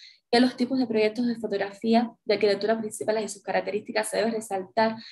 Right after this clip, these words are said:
la forma de trabajo, lo cual está fuertemente vinculado a cada uno de estos tipos de fotografía mencionados anteriormente, puesto que para la concepción de cada uno de estos proyectos el proceso cambia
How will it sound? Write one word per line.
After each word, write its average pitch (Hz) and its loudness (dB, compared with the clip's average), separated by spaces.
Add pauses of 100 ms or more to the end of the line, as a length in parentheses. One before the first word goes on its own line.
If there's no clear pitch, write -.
(160)
la 202 2
forma 208 4
de 190 4
trabajo, 196 0
lo 208 0
cual 196 -2
está - -10
fuertemente 226 2
vinculado 214 2 (380)
a 220 4
cada 233 4
uno 247 6
de 226 -2
estos 226 -8
tipos 208 -10
de 202 0
fotografía 196 -4
mencionados 202 -2
anteriormente, 190 -6
puesto 220 -2
que 190 -4
para 202 2
la 196 4
concepción 196 -4
de 233 -2
cada 208 2
uno 208 0
de 202 0
estos 208 -10
proyectos 202 -8
el 202 -6
proceso 202 -6
cambia 202 -4